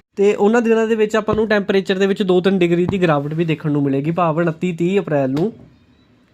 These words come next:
ਸਿੱਧਾ ਸਿੱਧਾ ਕਿਹਾ ਜਾ ਸਕਦਾ ਹੈ ਕਿ ਮਾਰਚ, ਅ, ਅਪ੍ਰੈਲ ਦੇ ਅਖੀਰਲੇ ਮਹੀਨਿਆਂ ਦੇ ਵਿੱਚ ਆਪਾਂ, ਅਖੀਰਲੇ ਦਿਨਾਂ ਦੇ ਵਿੱਚ ਆਪਾਂ ਨੂੰ ਗਰਮੀ ਤੋਂ ਰਾਹਤ ਮਿਲ ਸਕਦੀ ਆ।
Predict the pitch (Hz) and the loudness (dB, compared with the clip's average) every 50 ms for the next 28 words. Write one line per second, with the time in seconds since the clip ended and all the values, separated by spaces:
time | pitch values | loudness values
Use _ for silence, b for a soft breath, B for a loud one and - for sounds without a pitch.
0 | _ _ - 185 214 254 240 247 214 247 254 254 240 220 214 214 196 202 202 196 | _ _ -8 -4 -2 0 0 0 0 0 0 0 0 0 0 0 0 0 0 -2
1 | 202 190 196 208 214 220 226 208 - - 220 220 214 214 214 214 226 233 233 b | -2 -4 -2 -2 0 0 -2 -4 -4 -2 2 4 4 4 4 2 0 -2 -6 b
2 | b b b b b b b b b b b b b b b b _ _ _ _ | b b b b b b b b b b b b b b b b _ _ _ _
3 | - - _ _ _ _ _ - 202 196 208 208 208 214 226 220 262 247 - - | -20 -20 _ _ _ _ _ -4 -2 0 2 2 2 0 0 -2 -6 -8 -4 -2
4 | 233 240 240 233 - 226 220 208 214 226 233 220 269 269 262 262 - 226 233 233 | 0 0 0 0 0 0 2 2 2 2 0 0 0 -2 -2 0 0 0 0 0
5 | 247 262 262 254 254 262 240 214 202 202 196 214 208 202 196 - - - - 185 | 0 0 0 0 0 -2 0 0 0 2 2 2 0 0 -2 -2 -4 -4 0 0
6 | 202 196 - - 208 196 190 - 208 202 - 214 208 214 214 226 254 247 208 214 | 0 0 0 -2 -2 -2 0 -2 -4 -4 -4 -4 -4 -4 -2 -2 -2 0 0 0
7 | 196 196 202 196 208 196 190 165 - 202 196 - 196 185 190 190 202 214 233 240 | 0 2 2 2 2 0 0 0 -2 -2 0 0 -2 0 2 2 2 2 2 0
8 | 240 b b b b b 170 190 190 190 196 214 226 202 233 233 247 262 254 - | -4 b b b b b -2 0 0 0 0 -2 -2 0 0 0 2 0 0 -2
9 | - - - 185 180 190 180 190 202 208 226 208 196 170 165 175 170 160 160 160 | -6 -6 -4 -2 0 0 0 0 -2 -4 -4 -2 -2 -2 -2 -4 -6 -6 -6 -4
10 | 165 170 175 190 | -2 -2 -2 -4